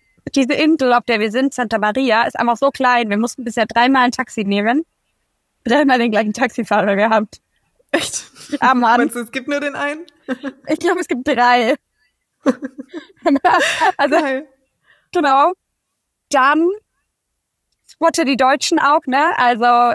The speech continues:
Speaker 1: haben Spiele dabei. Du sitzt im Café und jemand holt Uno raus und jemand holt Double raus. Weißt du, weil die sind Deutsche. So alle anderen Na-, Nationen unterhalten sich, Leute spielen.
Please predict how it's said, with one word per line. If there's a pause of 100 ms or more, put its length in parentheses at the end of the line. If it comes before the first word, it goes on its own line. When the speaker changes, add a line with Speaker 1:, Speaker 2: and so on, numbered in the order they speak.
(680)
Speaker 1:
haben
Spiele
dabei. (300)
Du
sitzt
im
Café
und
jemand
holt
Uno
raus
und
jemand
holt
Double
raus.
Weißt
du,
weil
die
sind
Deutsche. (880)
So
alle (100)
anderen (260)
Na-, (100)
Nationen
unterhalten
sich,
Leute
spielen.